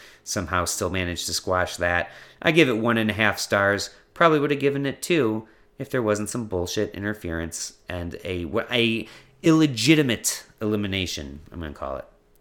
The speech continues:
Number thirty-two on the list, I'm giving it two thousand sixteen. I'm dubbing it the lesser of two evils. Uh, the storyline going into this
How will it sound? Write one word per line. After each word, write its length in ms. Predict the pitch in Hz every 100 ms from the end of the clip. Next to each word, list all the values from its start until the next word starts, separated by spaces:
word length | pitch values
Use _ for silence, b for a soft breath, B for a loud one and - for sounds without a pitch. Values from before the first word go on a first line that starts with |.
| _ b b b b b b b
Number 220 | 131 131
thirty-two 560 | 131 143 123 113 - 165
on 140 | 143
the 80 | 139
list, 440 | 135 147 147 - -
I'm 100 | 113
giving 220 | 117 113
it 120 | 104
two 140 | - 131
thousand 420 | 117 117 110 104
sixteen. 800 | - 113 - - 131 131 135 131
I'm 160 | - 107
dubbing 320 | 104 107 110
it 240 | 107 90 -
the 100 | 92
lesser 440 | 87 104 - 104
of 160 | 101 -
two 200 | 110 90
evils. 640 | 95 101 107 104 - - _ B B B B B B -
Uh, 220 | 104 104
the 100 | 120
storyline 540 | - 214 208 147 139
going 340 | 123 120 117 110
into 240 | 110 110
this 380 | 92 87 -